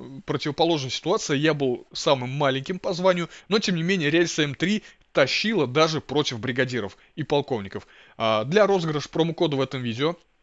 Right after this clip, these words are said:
в комментариях вместе со своим ником, а, напишите кодовую цифру сто сорок. Именно столько у меня звёзд. Э, кстати, что касается челленджа, а, я его не прохожу, но я думаю здесь дойти до краски вишня. А, потому что на этом аккаунте у меня красок вообще кот наплакал.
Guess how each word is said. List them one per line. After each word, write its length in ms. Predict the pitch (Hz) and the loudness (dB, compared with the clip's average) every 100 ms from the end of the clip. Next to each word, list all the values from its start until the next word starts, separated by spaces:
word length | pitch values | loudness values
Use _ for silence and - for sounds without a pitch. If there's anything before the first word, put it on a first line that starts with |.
| _ _ _ _ _ | _ _ _ _ _
в 100 | - | -4
комментариях 540 | 175 175 170 190 139 | -2 0 2 2 2
вместе 360 | 131 160 175 131 | -4 -4 -4 -4
со 80 | - | -2
своим 300 | 139 135 156 | 2 2 0
ником, 360 | 220 - 185 - - - - | -2 0 0 -2 -20 -20 -12
а, 220 | 117 117 | -4 -4
напишите 800 | 117 131 - 143 - 226 - 170 _ _ | -4 -8 -6 -4 -2 -2 -4 -6 _ _
кодовую 560 | 151 170 156 147 156 | -2 0 0 -2 -2
цифру 380 | 131 - 156 135 | -4 -6 -4 -6
сто 200 | - 151 | -2 -2
сорок. 420 | - 151 113 - - | 0 0 0 -2 -6
Именно 220 | 165 147 | -6 -6
столько 320 | - 165 - | -2 -2 -2
у 20 | |
меня 160 | 135 131 | -6 -4
звёзд. 440 | 117 185 226 - | -4 -6 -8 -8
Э, 100 | 127 | -8
кстати, 380 | 123 - 180 - | -8 0 0 0
что 180 | 113 151 | -6 -4
касается 440 | - - 147 - 120 | -4 -2 -4 -4 -6
челленджа, 560 | - 175 123 110 104 - - - - | 0 0 0 -6 -8 -10 -20 -20 -4
а, 160 | 113 | 0
я 140 | 143 170 | 2 2
его 240 | 139 151 | 4 2
не 280 | - 156 170 | 0 -2 -2
прохожу, 560 | - 120 123 135 214 202 | -2 -4 -4 -2 -2 0
но 200 | 165 175 | 0 -2
я 220 | 151 165 | 0 0
думаю 320 | 143 175 151 | 0 -2 -2
здесь 220 | 123 147 | -2 -2
дойти 260 | 135 123 147 | 0 -4 -4
до 140 | 127 | -4
краски 360 | 110 131 - 117 | -2 -2 -2 -10
вишня. 400 | 113 131 - 92 - - - | -8 -6 -8 -10 -14 -20 -8
А, 80 | 110 | -6
потому 240 | 123 190 | -2 -2
что 140 | 233 208 | 2 0
на 40 | |
этом 140 | 202 170 | 0 -2
аккаунте 440 | - 202 175 156 | 2 2 2 -2
у 20 | |
меня 100 | 160 | -4
красок 480 | - 180 185 135 - | 0 4 4 4 -8
вообще 380 | 117 131 - - | -4 -2 -2 -4
кот 320 | - 175 156 | -4 -2 -2
наплакал. 600 | 127 117 175 220 196 156 | -2 -2 -2 0 0 -2